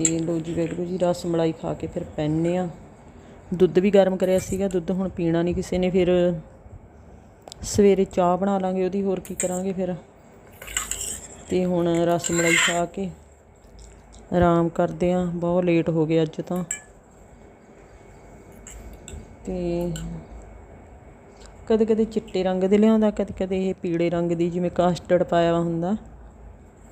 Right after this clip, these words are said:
ਇਵੇਂ ਲਿਆਉਂਦਾ ਰਸ ਮਲਾਈ। ਤੇ ਚਲੋ, ਜਵਾਕ ਨੂੰ ਚਾਅ ਹੁੰਦਾ ਖਾਣ ਦਾ, ਲਿਆਂਦਾ ਵਧੀਆ, ਨਾਲ ਅਸੀਂ ਖਾ ਲੈਂਦੇ ਹਾਂ ਬਹਾਨੇ ਨਾਲ। ਤੇ ਲਓ ਜੀ ਵਾਹਿਗੁਰੂ ਜੀ,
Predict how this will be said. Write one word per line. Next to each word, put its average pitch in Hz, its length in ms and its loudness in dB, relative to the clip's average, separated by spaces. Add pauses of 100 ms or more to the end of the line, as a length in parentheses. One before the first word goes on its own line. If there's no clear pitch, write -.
(260)
ਇਵੇਂ 185 260 0
ਲਿਆਉਂਦਾ 190 360 0
ਰਸ 180 280 -2
ਮਲਾਈ। 190 300 0 (2250)
ਤੇ 180 140 -2 (100)
ਚਲੋ, 190 340 2 (120)
ਜਵਾਕ 180 400 0
ਨੂੰ 185 240 -2
ਚਾਅ 175 280 4
ਹੁੰਦਾ 175 300 0
ਖਾਣ 175 400 -2
ਦਾ, 175 80 2
ਲਿਆਂਦਾ 180 500 2
ਵਧੀਆ, 165 420 0 (240)
ਨਾਲ 170 320 4
ਅਸੀਂ 165 240 -6
ਖਾ 175 200 -4
ਲੈਂਦੇ 175 220 -2
ਹਾਂ 180 60 2
ਬਹਾਨੇ 190 380 0
ਨਾਲ। 180 220 0 (1300)
ਤੇ 185 120 -2
ਲਓ 175 200 0
ਜੀ 170 140 -2
ਵਾਹਿਗੁਰੂ 175 320 -2
ਜੀ, 196 180 -6